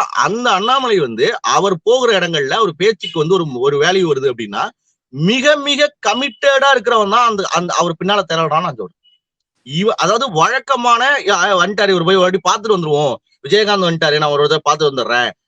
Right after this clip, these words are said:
நான் வந்து இது மாதிரி பெரிய நடிகர்கள் ரஜினிகாந்த் வராரு, இது மாதிரி கமலஹாசன் வராரு, ஒரு தடவை பார்த்துட்டு வருவோங்கிறதுக்காக போல."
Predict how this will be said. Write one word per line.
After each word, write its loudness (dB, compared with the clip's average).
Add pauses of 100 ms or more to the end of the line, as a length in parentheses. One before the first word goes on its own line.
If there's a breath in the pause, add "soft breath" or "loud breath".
நான் 0
வந்து 2
இது 2
மாதிரி 2
பெரிய 2
நடிகர்கள் 2
ரஜினிகாந்த் 0
வராரு, 2
இது 4
மாதிரி -2
கமலஹாசன் 0
வராரு, 0
ஒரு 0
தடவை 2
பார்த்துட்டு 0
வருவோங்கிறதுக்காக 0 (100)
போல." -2